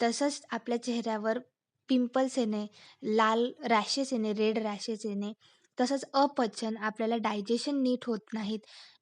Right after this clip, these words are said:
ई-, वारंवार तहान लागतं, तोंड कोरडं पडतं, अन्नात रस वाटत नाही, कारण आपण जे आहार घेतो त्याच्यात ते खाऊ वाटत नाही.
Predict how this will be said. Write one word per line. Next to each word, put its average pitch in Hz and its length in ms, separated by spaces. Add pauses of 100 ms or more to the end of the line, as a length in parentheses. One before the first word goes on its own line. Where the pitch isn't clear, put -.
(160)
ई-, 247 260
वारंवार 254 560 (120)
तहान 254 360
लागतं, 214 420 (180)
तोंड 247 360 (140)
कोरडं 262 400
पडतं, 208 460 (420)
अन्नात 262 480
रस 262 280
वाटत 220 360
नाही, 220 140
कारण 220 240 (140)
आपण 226 360
जे 240 140 (560)
आहार 233 280
घेतो 254 320
त्याच्यात 220 260 (560)
ते 262 120
खाऊ 269 240
वाटत 226 360
नाही. 214 180